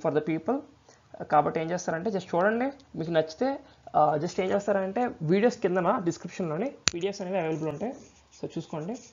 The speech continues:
ఒకవేళ లేకపోయినట్లయితే మా Telegram ఛానల్లో కూడా ఉంటుంది. So, you guys can just, uh,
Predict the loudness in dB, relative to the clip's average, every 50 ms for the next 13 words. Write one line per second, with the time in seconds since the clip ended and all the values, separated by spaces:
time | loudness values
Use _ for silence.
0 | -20 -20 _ -12 -4 2 4 6 8 10 10 10 10 8 4 -2 -12 _ _ _
1 | _ _ _ _ _ _ _ _ _ _ _ _ _ _ _ _ -4 0 2 4
2 | 4 2 0 -4 -4 -4 -4 -8 -8 -6 -6 -6 -4 -4 -6 -6 -4 -4 -2 -2
3 | 0 0 0 0 0 -2 -2 -2 -4 -4 -4 -4 -4 -4 -4 -4 -4 -4 -8 -8
4 | -14 -20 -14 -10 -8 -6 -4 -6 -6 -6 -8 -10 -8 -6 -6 -8 -8 -8 -8 -8
5 | -8 -8